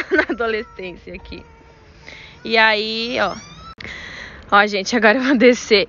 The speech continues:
Gente, que nostalgia. Aqui era a minha sala do terceirão. Do tre-, do trezentos e um eu estudava. Aqui, ó.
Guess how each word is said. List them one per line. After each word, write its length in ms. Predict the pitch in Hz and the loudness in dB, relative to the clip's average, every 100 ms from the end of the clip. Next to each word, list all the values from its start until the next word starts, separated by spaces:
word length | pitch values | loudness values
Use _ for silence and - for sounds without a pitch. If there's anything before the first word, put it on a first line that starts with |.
| - | -4
Gente, 800 | 214 202 240 254 214 220 220 190 226 - - _ | -6 0 2 4 2 -2 -6 -8 -12 -18 -20 _
que 340 | - 269 294 320 | 0 2 2 0
nostalgia. 840 | 269 247 254 - 294 262 247 220 - | 2 4 4 4 2 2 0 0 2
Aqui 680 | 240 302 - 285 311 220 220 | 0 0 -2 0 2 0 -6
era 240 | - 240 233 | 0 2 2
a 20 | |
minha 240 | 240 240 | 0 -2
sala 320 | 240 - 226 226 | -2 2 2 2
do 120 | 226 | -2
terceirão. 760 | 277 233 240 262 254 208 214 226 _ - - _ - | -2 -2 0 -2 0 -2 -6 -14 _ -20 -20 _ -12
Do 100 | 214 | -8
tre-, 220 | 226 214 | -2 -2
do 720 | 202 220 220 214 208 202 202 - - | 2 4 6 4 4 2 0 -6 -8
trezentos 500 | 247 214 226 294 294 | -2 -2 -2 -4 0
e 100 | 294 | 0
um 140 | 220 | 0
eu 80 | 214 | -2
estudava. 640 | 208 233 202 180 175 196 - | -4 -2 0 0 -2 -10 -10
Aqui, 320 | - 240 | -10 -6
ó. 60 | 180 | -6